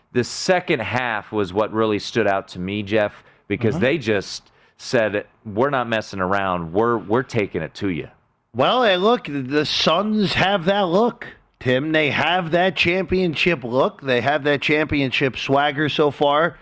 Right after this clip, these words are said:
Speaker 2: Uh, look, again, we, you mentioned it before. If Anthony Davis doesn't get hurt,
Speaker 1: Mm-hmm.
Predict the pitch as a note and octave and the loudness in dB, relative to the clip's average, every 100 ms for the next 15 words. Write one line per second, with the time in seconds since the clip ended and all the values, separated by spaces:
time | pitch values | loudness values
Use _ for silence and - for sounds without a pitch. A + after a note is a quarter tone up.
0 | - _ _ - C3 C#3 C#3 A#3+ D#3 C#3 | -20 _ _ 0 2 2 2 0 0 0
1 | G#3+ D3+ A2+ - A2 _ _ A2+ A#2+ B2+ | 0 0 -6 -10 -12 _ _ -12 -10 -2
2 | B2+ D#3 F#3+ F#3+ F3 G3 F3+ - G3 A#2+ | 2 4 2 0 0 0 0 2 2 2
3 | F#2 C3 C#3 E3+ D3+ C3 C3+ D#3+ - A2 | 2 0 0 0 2 2 2 -2 0 0
4 | C3 D#3+ F#3+ D3+ C#3+ - - F#2+ | 0 0 2 2 0 -2 -6 -6